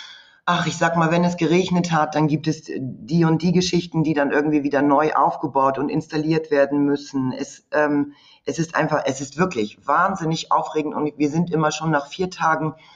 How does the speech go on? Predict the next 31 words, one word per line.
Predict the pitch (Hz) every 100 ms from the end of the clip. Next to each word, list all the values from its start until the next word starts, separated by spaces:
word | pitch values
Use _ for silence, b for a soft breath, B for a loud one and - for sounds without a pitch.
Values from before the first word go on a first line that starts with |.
| b b b
quasi | - 160 151
einmal | 156 151 165 147
so | 143
richtig | 131 143 202 - 156 151 -
erschöpft | 127 - 156 180 180 -
und | 147
dann | 147
gehen | 156 -
alle | 147 175
früh | 170 180
nach | 160 160
Hause | 143 160 147 147
und | 139
müssen | 147 147
einmal | 113 147 143
durchschlafen, | 131 151 - 147 139 139
um | 131
wieder | 135 135 -
aufzutanken | 156 - - 151 143 139 131 139 143 B B B B
für | - 156
den | 156
nächsten | 165 165 139
Tag. | 139
Muss | 170 175 - b b b 123
wirklich | 165 175 143 -
sehr | 113 151 131
stressresistent | 123 - 110 - 104 104 110 - 98 98
sein. | 98 98 107
Das | 123
ist | 160 -
einfach | 147 147 151